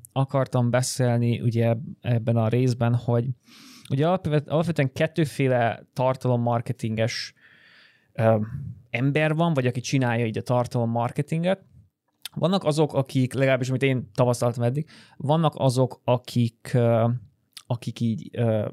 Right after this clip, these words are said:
akik értik a tartalommarketinget, és, ö, tudják, hogy ez, ez miért éri meg, öm, tudják, hogy hosszú távon van ennek, ennek igazán értelme, és ezt el is fogadják, és, és csinálják, csinálják a tartalmat, próbálják,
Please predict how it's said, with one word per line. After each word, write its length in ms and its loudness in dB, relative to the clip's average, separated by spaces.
akik 240 -2
értik 300 0
a 40 0
tartalommarketinget, 1080 0
és, 320 -4
ö, 140 2
tudják, 380 0
hogy 160 -2
ez, 180 -4
ez 140 -8
miért 320 0
éri 180 2
meg, 400 -2
öm, 640 -10
tudják, 220 6
hogy 100 -2
hosszú 380 0
távon 300 2
van 120 2
ennek, 240 -2
ennek 300 -2
igazán 340 0
értelme, 640 0
és 140 -8
ezt 120 -4
el 60 2
is 120 -4
fogadják, 600 0
és, 120 -4
és 220 -10
csinálják, 580 0
csinálják 400 -2
a 40 -4
tartalmat, 840 -4
próbálják, 920 0